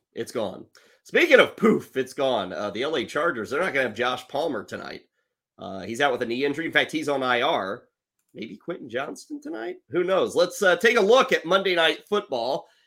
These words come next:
with our man Ryan Clifford, who is back with us when we have a single showdown slate.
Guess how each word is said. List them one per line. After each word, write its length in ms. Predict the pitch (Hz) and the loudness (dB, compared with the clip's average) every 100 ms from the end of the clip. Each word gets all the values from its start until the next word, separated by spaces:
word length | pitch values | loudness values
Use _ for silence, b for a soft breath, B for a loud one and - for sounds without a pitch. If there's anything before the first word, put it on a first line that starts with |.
| b | b
with 120 | 139 | 0
our 120 | 143 143 | 2 4
man 220 | 165 160 | 4 4
Ryan 300 | 165 151 143 | 4 2 0
Clifford, 400 | 165 165 175 156 | 0 0 0 -2
who 100 | 147 | -2
is 120 | 110 | -4
back 380 | 104 170 190 147 | 2 4 4 0
with 320 | 131 165 165 | 2 2 2
us 240 | 214 - | -2 -2
when 220 | 147 139 143 | -2 -4 -2
we 160 | 147 | -4
have 200 | 139 139 | -2 -2
a 120 | 131 127 | -2 -4
single 480 | - 160 151 143 | -4 -4 -2 -4
showdown 540 | 139 160 143 135 131 131 | -4 -6 -4 -4 -4 -6
slate. 400 | - 131 175 | -6 -4 -4